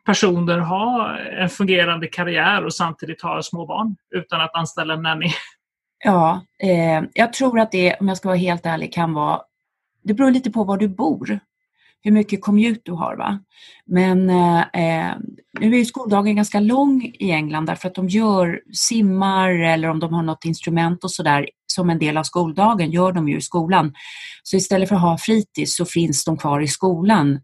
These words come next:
Speaker 2: när skoldagen har slutat och håller på med sina aktiviteter liksom efter skolan. Eh, så det är mindre det här skjutsa runt, utan det finns ofta om de ska simma eller kanske spela blockflöjt eller någonting.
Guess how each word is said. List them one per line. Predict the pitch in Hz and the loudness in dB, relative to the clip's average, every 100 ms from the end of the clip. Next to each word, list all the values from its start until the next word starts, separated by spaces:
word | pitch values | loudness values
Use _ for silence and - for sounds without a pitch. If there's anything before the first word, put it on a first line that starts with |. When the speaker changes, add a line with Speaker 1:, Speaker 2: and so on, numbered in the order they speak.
| - | -4
Speaker 2:
när | 165 | -4
skoldagen | 147 160 143 139 143 | -2 -4 -2 0 0
har | 143 | -2
slutat | 165 151 - 156 147 | -2 -4 -2 -4 -4
och | |
håller | 156 147 | -4 -4
på | - 170 | -4 -2
med | 147 | -2
sina | 139 156 139 135 131 - - _ - - - | -2 0 2 4 2 0 -8 _ -20 -10 -8
aktiviteter | 165 156 165 202 208 208 - - | -6 -6 -2 2 4 2 -4 -10
liksom | - - - | -8 -6 -6
efter | 135 - | -6 -8
skolan. | 139 165 151 185 - 202 - - - - - - _ | -6 -4 0 0 0 -2 -6 -18 -18 -6 -6 -6 _
Eh, | 170 151 147 | -2 0 0
så | - 180 | -2 0
det | 185 | 4
är | |
mindre | 202 233 226 202 | 6 6 6 6
det | 175 | 4
här | 143 | 2
skjutsa | - 151 - 180 | 0 0 2 4
runt, | 220 147 143 | 4 4 0
utan | 170 160 | -4 0
det | 170 202 | 4 2
finns | - 165 160 | 2 0 -2
ofta | 143 147 | -6 -2
om | 165 | -2
de | 151 | -2
ska | - | -4
simma | 143 175 156 151 147 | -2 0 2 0 0
eller | 143 143 | 0 0
kanske | 143 139 139 | -2 -4 -6
spela | - 143 139 | -4 -2 -2
blockflöjt | 151 139 - 139 135 | -2 -4 -4 -6 -2
eller | 135 131 | -2 -2
någonting. | 165 - 139 - 180 | -2 -6 -8 -8 -10